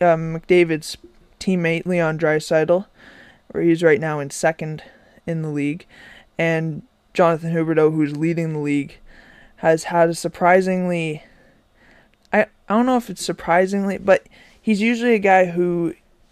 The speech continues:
you know he's really good, but he's been really underrated this year.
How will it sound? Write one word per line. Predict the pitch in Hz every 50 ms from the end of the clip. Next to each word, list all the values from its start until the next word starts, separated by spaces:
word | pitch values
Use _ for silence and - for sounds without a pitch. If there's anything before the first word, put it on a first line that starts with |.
| _
you | - 185 196 196
know | 185 190 185 185 190 202
he's | 214 208 190 175
really | 170 175 175 175 170 165
good, | 160 160 160 170 190 196 190
but | 190 170 165
he's | - - 185 175 160 165
been | 180 175 156 - - _
really | - 170 170 180 185 190
underrated | 196 196 190 180 165 165 160 160 165 175 170 156
this | 160 156 147 - -
year. | 156 156 156 156 156 -